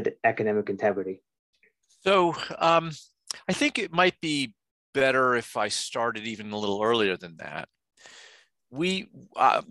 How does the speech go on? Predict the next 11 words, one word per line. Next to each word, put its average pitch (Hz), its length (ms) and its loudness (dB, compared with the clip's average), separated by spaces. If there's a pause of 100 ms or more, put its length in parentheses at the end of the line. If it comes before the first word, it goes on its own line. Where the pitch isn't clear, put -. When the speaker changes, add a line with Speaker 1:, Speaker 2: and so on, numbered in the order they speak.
(140)
Speaker 2:
but 139 180 -2
the 143 60 0
co-founder 147 720 2
of 110 80 -2
the 110 60 -12
blog 107 360 2
and 107 100 -2
I, 104 260 2
Ivan 113 140 -4
Oransky, 104 640 -8 (160)
um, 95 420 0